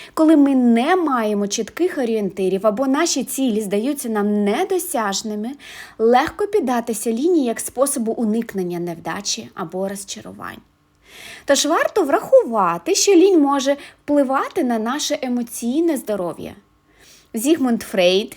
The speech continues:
всім відомий, говорив про те, що лінь може бути маскою від депресії. В таких випадках вона стає не захисним механізмом, а сигналом про необхідність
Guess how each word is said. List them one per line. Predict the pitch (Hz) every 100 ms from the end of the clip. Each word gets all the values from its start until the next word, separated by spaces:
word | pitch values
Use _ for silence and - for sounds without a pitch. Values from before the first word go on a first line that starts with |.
| 285
всім | - 302 311
відомий, | 269 208 214 202 233 381
говорив | 320 247 381 403
про | 320 285
те, | 254 453
що | - - 277 277 269 262 - 254
лінь | 226 254 285 320 285
може | 262 262 233
бути | 220 240 240
маскою | 202 208 262 330 - 285 262
від | 226 190
депресії. | 214 202 208 202 196 - - - 202 _ _ - - -
В |
таких | 285 285 427
випадках | 370 302 339 539 403 -
вона | 269 277 311
стає | - 269 247
не | 220 196 214 359
захисним | 440 415 392 311 262 214
механізмом, | 202 220 202 180 170 180 -
а | 233
сигналом | 285 262 240 392 480
про | 370 262
необхідність | 254 240 - 294 349 339